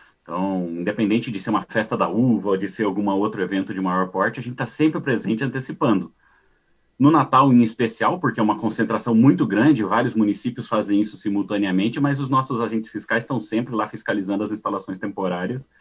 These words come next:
pra garantir que haja um profissional habilitado pra que o município, em geral, o município ou a instituição privada que esteja organizando, realize isso com a técnica certa, que coloque pessoas em cima de palco, de um palco que tem um responsável técnico,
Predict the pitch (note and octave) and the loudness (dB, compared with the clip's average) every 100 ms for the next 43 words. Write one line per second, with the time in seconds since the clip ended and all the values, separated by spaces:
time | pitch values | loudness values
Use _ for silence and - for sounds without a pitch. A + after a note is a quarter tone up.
0 | - - _ _ - C3 C3+ C#3+ A#2+ D#3 | -20 -20 _ _ -4 0 2 2 2 0
1 | D3+ C#3+ C3+ D#3+ E3+ - D#3 - C#3+ A#2 | 2 2 2 0 -4 -2 -2 0 2 6
2 | C#3+ C#3 A#2 G#2 F#2 G2+ A2 A2 G#2 A#2 | 6 4 2 0 -2 -2 -4 -4 -4 2
3 | A2+ A2+ A2 B2+ D3 G#2+ F2+ G#2 F#2+ F#2 | 4 4 4 -2 -2 -2 -2 -2 0 0
4 | A2 G2+ F#2+ - C#3 A#2+ A2+ A#2+ G#2 A2 | 2 0 -4 -4 -4 0 0 2 -2 -4
5 | G#2 G#2+ G#2+ G2+ F2+ - _ _ _ A2+ | -10 -6 -2 -2 -2 -8 _ _ _ 0
6 | G#2+ G#2 B2 A2+ - - F#2+ G2+ F#2+ F#2+ | 2 4 2 0 -2 -4 -2 0 0 0
7 | F#2 F2+ G2 B2 C#3 D#3 B2+ - C#3 A2+ | 0 0 0 0 0 0 2 0 2 0
8 | C#3 E3+ D#3 _ _ - C3 F3+ F#3 _ | 0 -2 -10 _ _ -2 0 0 -4 _
9 | _ - A2 - D#3+ F3 F3 F3+ - A#2 | _ -6 -2 2 2 2 -2 -2 0 0
10 | - - - A#2 C3+ C3+ - G#2 D3+ C3 | -2 -8 -4 2 2 2 -2 -2 2 2
11 | A2 - A2 G#2 - A#2+ A2 - F2 - | 2 0 0 0 2 4 4 0 -14 -18
12 | _ _ A2 G#2+ A2+ G#2 G#2+ G#2 G2+ G2+ | _ _ 0 2 4 2 0 -6 -4 -4
13 | F#2+ G2+ G#2 F#2 F#2 A#2 A2+ A2 G2+ - | -4 -6 -4 -4 -2 0 0 -2 -8 -8
14 | G#2+ | -12